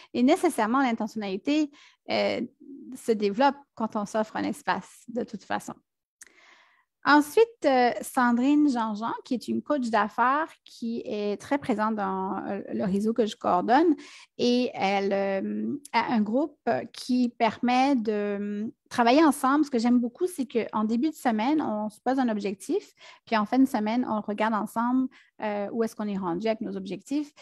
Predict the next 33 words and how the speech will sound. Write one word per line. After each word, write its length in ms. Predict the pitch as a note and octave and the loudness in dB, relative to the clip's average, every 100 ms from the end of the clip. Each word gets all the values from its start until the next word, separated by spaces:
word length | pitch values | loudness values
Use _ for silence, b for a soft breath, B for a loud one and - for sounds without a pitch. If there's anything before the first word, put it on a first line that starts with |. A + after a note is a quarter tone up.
| B _ - | B _ -2
Et 300 | C4 C#4 - | 0 0 0
elle 160 | A#3+ A3 | 0 2
est 140 | B3+ | 2
aussi 420 | - G#3 - C4+ C4 | 0 -4 -4 -6 -4
une, 300 | - G#3 G#3 | -2 -2 -2
euh, 640 | F#3 F#3 F3+ F3+ F3+ F3 F3+ _ _ _ | -4 -4 -4 -6 -6 -8 -10 _ _ _
comment 140 | - G3 | -8 -8
est-ce 80 | G3 | -6
que 80 | |
je 100 | G3 | -10
pourrais 200 | - F#3 | -8 -8
dire ? 100 | F#3+ | -6
J'allais 200 | G#3+ G3 | -6 -6
dire 140 | G3 A#3 | -2 -2
une 80 | G#3+ | -2
fan 380 | - A3+ B3+ | 2 4 4
de 60 | A#3+ | 2
la 100 | G#3+ | 2
routine 340 | A#3 A3 C4+ | -2 -2 4
du 120 | C4 B3+ | 4 4
matin, 340 | F#3+ G3 D4+ | -2 0 2
mais 160 | C4+ G#3+ | 2 -2
c'est 140 | A3 | -8
quelque 200 | A3+ A3+ | -8 -4
chose 200 | C4 C4+ | -4 -2
qu'elle 180 | - G#3+ | -4 -2
connaît 260 | B3 A#3+ | 0 0
bien. 280 | G3+ G3 C4+ | 0 0 0
Donc, 80 | A3 | 0
en 100 | - | -6
tant 120 | A3 A#3+ | -6 -4
que 140 | G3+ F#3+ | -6 -6
coach, 420 | - F4+ A4+ - | -2 -2 -2 -8